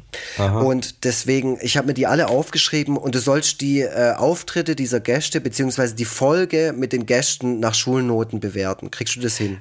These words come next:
Speaker 1: N-, n-, n-, n-, Moment, äh, du willst also jetzt, dass ich im Nachhinein schlecht über bestimmte Gäste, äh,
Speaker 2: Nee, du sollst nur
Speaker 1: rede?
Speaker 2: die Folge beurteilen. Du sollst
Speaker 1: Oder,
Speaker 2: nicht
Speaker 1: oder
Speaker 2: den
Speaker 1: geht's auch,
Speaker 2: Menschen
Speaker 1: oder, also, äh, okay, das heißt, ich beurteile nicht unbedingt den Gast,
Speaker 2: Genau.
Speaker 1: sondern auch, wie, wie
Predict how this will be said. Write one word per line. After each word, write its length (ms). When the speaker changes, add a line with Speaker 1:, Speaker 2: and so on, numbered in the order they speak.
Speaker 1:
N-, 280
n-, 100
n-, 540
n-, 160
Moment, 840
äh, 300
du 160
willst 200
also 140
jetzt, 260
dass 140
ich 140
im 100
Nachhinein 560
schlecht 500
über 200
bestimmte 380
Gäste, 680
äh, 320
Speaker 2:
Nee, 220
du 100
sollst 420
nur 280
Speaker 1:
rede? 160
Speaker 2:
die 80
Folge 560
beurteilen. 680
Du 100
sollst 280
Speaker 1:
Oder, 160
Speaker 2:
nicht 80
Speaker 1:
oder 140
Speaker 2:
den 100
Speaker 1:
geht's 160
auch, 200
Speaker 2:
Menschen 60
Speaker 1:
oder, 140
also, 180
äh, 100
okay, 480
das 160
heißt, 180
ich 100
beurteile 420
nicht 220
unbedingt 360
den 140
Gast, 220
Speaker 2:
Genau. 160
Speaker 1:
sondern 180
auch, 320
wie, 420
wie 300